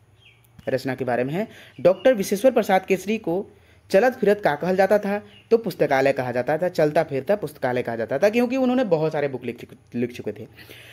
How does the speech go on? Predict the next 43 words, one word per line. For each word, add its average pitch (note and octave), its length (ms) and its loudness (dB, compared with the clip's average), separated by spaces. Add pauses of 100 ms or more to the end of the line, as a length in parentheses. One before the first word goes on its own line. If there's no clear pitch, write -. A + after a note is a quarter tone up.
(160)
जिंदगी G#3 340 2
का C4+ 100 4
रचना A3+ 320 2
कौन A#3 300 0
नागपुरी G3 340 0
कवि F3+ 220 2
के F#3 80 -2
द्वारा D#3+ 320 2 (280)
लिखा D3 260 0
गया F3+ 180 2
था? F#3+ 200 0 (380)
तो D3 40 2
ऑप्शन D#3 260 0
नंबर D3 200 0
ए, D3 300 0 (360)
डॉक्टर E3+ 380 2
विश्वेश्वर C#3+ 400 -4
प्रसाद B2 360 -4
केसरी A#2+ 280 -6
के A2+ 100 -4
द्वारा। G#2+ 300 -2 (380)
नेक्स्ट G#3 260 0
जो G#3+ 80 6
आपका G#3 200 4
प्रश्न G3+ 300 0
है, G3+ 140 2 (1800)
कहिया G#3+ 340 6
तक A3+ 320 2 (340)
किसके B3 280 4
द्वारा F#3+ 380 4
लिखल F3 300 4
गेल F3+ 240 4
हके? F3+ 260 2 (300)
कौन A#3+ 160 4
नागपुरी F3 400 2
कवि D#3+ 200 4
के D#3+ 100 0
द्वारा C#3+ 200 4
लिखल C#3+ 240 0
गेल C#3 160 0
हके? C#3 220 2
तो C#3 120 -4
ये D3 260 -2